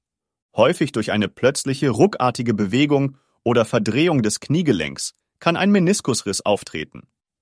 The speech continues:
Je nach seiner Größe und Lage kann ein Riss im Meniskus Schmerzen, Schwellungen und eingeschränkte Beweglichkeit verursachen. Auch hier können je nach Einzelfall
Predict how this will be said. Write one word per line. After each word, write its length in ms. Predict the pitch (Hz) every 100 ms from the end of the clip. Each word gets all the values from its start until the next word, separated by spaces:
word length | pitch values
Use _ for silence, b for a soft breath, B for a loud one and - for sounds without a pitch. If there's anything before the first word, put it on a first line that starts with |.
| _
Je 200 | 95 123
nach 140 | 165 147
seiner 240 | 147 139
Größe 420 | 110 120 165 180
und 140 | 110 110
Lage 440 | 110 139 156 156 _ _
kann 160 | - 143
ein 160 | 143
Riss 320 | 135 139 202 -
im 160 | 113
Meniskus 480 | 110 110 - 110 -
Schmerzen, 720 | - 107 123 139 - 135 139 _ _
Schwellungen 760 | - 110 139 151 147 151 139 _ _ _
und 220 | - 135 -
eingeschränkte 640 | 120 160 202 196 - 160 160
Beweglichkeit 800 | 143 113 131 - 110 - 92 82
verursachen. 640 | 110 95 80 - - - _ _ _ _ _ _ -
Auch 200 | 180 -
hier 280 | 185 220
können 300 | 143 135 139
je 260 | 120 110 185
nach 160 | 214 151
Einzelfall 680 | 120 165 135 110 95 92